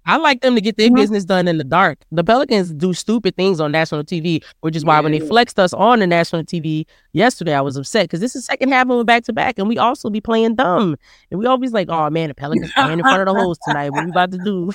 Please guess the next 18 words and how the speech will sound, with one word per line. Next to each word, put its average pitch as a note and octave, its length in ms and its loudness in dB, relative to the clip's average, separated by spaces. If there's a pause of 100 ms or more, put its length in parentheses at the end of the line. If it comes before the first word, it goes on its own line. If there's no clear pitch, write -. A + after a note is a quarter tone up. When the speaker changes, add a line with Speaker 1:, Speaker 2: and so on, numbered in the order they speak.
Speaker 1:
<laughs> - 680 0
About A#3+ 260 0
to A#3+ 80 -2
do C4+ 160 -2
something D#4 320 2
crazy. F4 680 0 (480)
<laughs> - 760 -6
I A#3 160 4
hate C4+ 240 2
that. G#3+ 220 2
But, G#3+ 120 0
like, A3+ 200 2
in G#3+ 80 -2
the G#3+ 80 0
playoffs, D4+ 400 0
you A3 80 -12
can't A3 240 -2
hide. D#3+ 320 0